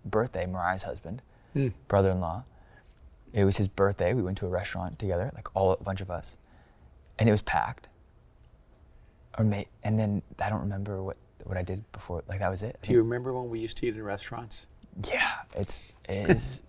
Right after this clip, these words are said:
Speaker 1: <laughs> genuinely so bizarre that, I mean, we're in Los Angeles. We don't eat
Speaker 2: Yeah.
Speaker 1: in restaurants anymore.
Speaker 2: It's crazy. And one, one of the interesting things in terms of quality of life,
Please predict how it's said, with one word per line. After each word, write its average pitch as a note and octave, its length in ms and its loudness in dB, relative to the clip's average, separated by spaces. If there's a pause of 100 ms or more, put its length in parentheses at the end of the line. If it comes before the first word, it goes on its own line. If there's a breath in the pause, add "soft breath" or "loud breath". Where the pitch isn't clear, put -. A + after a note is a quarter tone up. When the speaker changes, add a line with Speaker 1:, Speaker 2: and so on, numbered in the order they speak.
Speaker 1:
<laughs> - 160 -6
genuinely A2 440 2
so G2+ 200 2
bizarre F#2 500 -4
that, F2 140 -6 (400 soft breath)
I F2+ 40 2
mean, G#2+ 100 8
we're C#3 80 12
in A2+ 100 10
Los F#2 240 4
Angeles. F2 540 -6 (540)
We G2 140 4
don't F#2+ 120 4
eat F2+ 60 2
Speaker 2:
Yeah. F2+ 80 -2
Speaker 1:
in F#2 60 -2
restaurants F#2+ 380 -2
anymore. D#2 300 -12 (920 soft breath)
Speaker 2:
It's B2+ 160 6
crazy. A#2 480 4
And A2 160 -4 (460 loud breath)
one, D3 200 6
one D#3+ 140 6
of D3+ 80 4
the A2+ 340 4
interesting C3 380 -4
things A#2+ 300 -4
in A2 60 -4
terms A2 300 -4
of G#2+ 220 -4
quality A#2+ 320 2
of F#2+ 100 -4
life, F#2+ 380 0